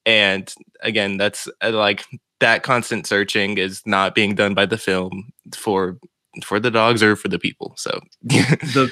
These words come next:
Speaker 2: the very ending of this film is the dogs seemingly returning to, like, this completely primordial world where, uh, they're, they're in the natural, they're amongst, it's like Isle of Dogs suddenly for no reason. Um, that is, like, the old evocative,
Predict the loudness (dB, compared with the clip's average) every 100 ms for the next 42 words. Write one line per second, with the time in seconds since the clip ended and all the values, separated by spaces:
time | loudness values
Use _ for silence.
0 | -2 -4 2 4 6 4 2 0 0 -2
1 | -2 -2 -2 -4 -4 -2 -2 -4 -8 _
2 | -4 -4 -4 -8 -8 -2 2 2 0 -2
3 | -2 0 0 0 0 0 0 2 0 0
4 | 0 -2 -4 -6 -4 2 4 6 4 6
5 | 4 4 6 6 6 4 4 4 4 2
6 | 0 -8 -16 -6 4 6 6 4 2 2
7 | 2 2 2 2 2 2 2 2 0 2
8 | 2 0 -2 -2 0 0 0 0 2 0
9 | -2 -12 -14 -4 2 4 2 4 2 4
10 | 2 6 6 6 6 4 4 4 2 0
11 | -4 -6 -8 -8 -6 -6 -4 -2 -2 -2
12 | -4 -6 -6 -6 -2 0 0 -4 -2 2
13 | 4 4 0 0 -4 -8 -14 -20 -18 -18
14 | -18 -16 -14 -10 -12 -14 -2 2 2 2
15 | 0 2 2 2 2 0